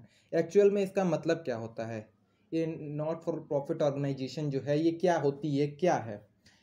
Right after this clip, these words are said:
ऑर्गेनाइजेशन तो है, ऑर्गेनाइजेशन से आप लोग समू-, समझ रहे होंगे कि ऑर्गेनाइजेशन का मतलब क्या होता है। एक group of संगठन कहा जा सकता है इसको, संगठन। And not for profit organization क्या होता है? तो वो संगठन जो बिना किसी प्रॉफिट या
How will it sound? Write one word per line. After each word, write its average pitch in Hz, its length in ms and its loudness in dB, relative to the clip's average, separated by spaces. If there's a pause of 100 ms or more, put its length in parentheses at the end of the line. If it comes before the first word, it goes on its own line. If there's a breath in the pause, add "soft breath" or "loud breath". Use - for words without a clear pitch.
(120 soft breath)
ऑर्गेनाइजेशन 151 640 0
तो 170 100 0
है, 170 200 2
ऑर्गेनाइजेशन 143 600 -2
से 156 120 -4
आप 143 100 0
लोग 156 180 -4
समू-, 160 440 -2
समझ 156 180 0
रहे 170 100 0
होंगे 165 180 0
कि 165 140 0
ऑर्गेनाइजेशन 147 560 0
का 160 80 -2
मतलब 143 280 0
क्या 143 160 -2
होता 131 240 -2
है। 135 80 0
एक 175 360 0 (280)
group 175 380 2
of 165 80 2
संगठन 151 560 0
कहा 120 220 -6
जा 117 160 -6
सकता 123 340 -8
है 123 80 0
इसको, 143 220 -2
संगठन। 135 580 -6 (840 soft breath)
And 175 220 4
not 202 180 2
for 196 220 0 (160)
profit 160 320 -2
organization 170 640 -2
क्या 165 120 2
होता 147 260 -2
है? 131 280 -8 (140)
तो 202 100 10
वो 208 440 6
संगठन 185 720 2
जो 196 240 6
बिना 170 420 0
किसी 190 420 -2
प्रॉफिट 151 600 0
या 165 140 4